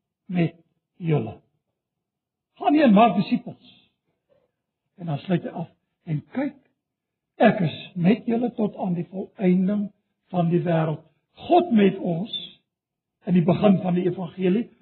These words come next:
God met ons aan die einde van die evangelie,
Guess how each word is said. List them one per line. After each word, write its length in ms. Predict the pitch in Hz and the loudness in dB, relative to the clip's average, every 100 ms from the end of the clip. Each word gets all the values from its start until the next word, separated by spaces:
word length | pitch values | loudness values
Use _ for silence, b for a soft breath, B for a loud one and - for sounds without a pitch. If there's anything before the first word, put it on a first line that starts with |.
| _ _ | _ _
God 500 | _ - - 359 - | _ -4 4 4 4
met 280 | 226 311 - | 2 2 2
ons 440 | 208 170 156 - - _ _ _ | 0 -2 -2 -12 -20 _ _ _
aan 180 | - 175 | 0 0
die 140 | 190 - | 0 0
einde 300 | 233 196 - | 2 2 0
van 140 | 175 | -4
die 100 | 170 | -6
evangelie, 680 | 247 175 180 - 226 220 226 | -6 -8 -10 -8 -4 -2 -4